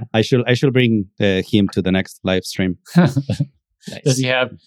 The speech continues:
Speaker 2: does he have, like, his own Instagram or Twitter account too?
Speaker 1: <laughs> No, no, no, no. He, he doesn't like that kind of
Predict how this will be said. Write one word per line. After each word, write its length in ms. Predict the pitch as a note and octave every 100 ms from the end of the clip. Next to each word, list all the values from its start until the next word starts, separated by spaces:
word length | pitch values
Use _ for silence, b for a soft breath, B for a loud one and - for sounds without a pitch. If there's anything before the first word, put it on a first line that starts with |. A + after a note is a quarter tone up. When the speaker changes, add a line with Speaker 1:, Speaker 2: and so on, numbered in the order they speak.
| _
Speaker 2:
does 140 | - B2
he 60 |
have, 160 | B2 A#2
like, 160 | A#2 G#2+
his 120 | G2+
own 160 | G#2+
Instagram 540 | G#2+ A2 - G#2+ A2+ A2
or 60 |
Twitter 340 | F#2 A#2 A2+ A2+
account 380 | - A2 A#2+ -
too? 300 | A2+ B2 A2+ -
Speaker 1:
<laughs> 80 | - - - - - _ - - _ - - - - - _ C3+ E3 F3 D3+ B B - G2
No, 140 | G2
no, 120 | F#2+
no, 140 | F#2 F2+
no. 160 | E2+ E2
He, 340 | G2+ F#2 F2 -
he 80 | G2+
doesn't 260 | G#2 G#2
like 180 | G2 E2+
that 160 | F#2 -
kind 160 | F#2+
of 100 | F#2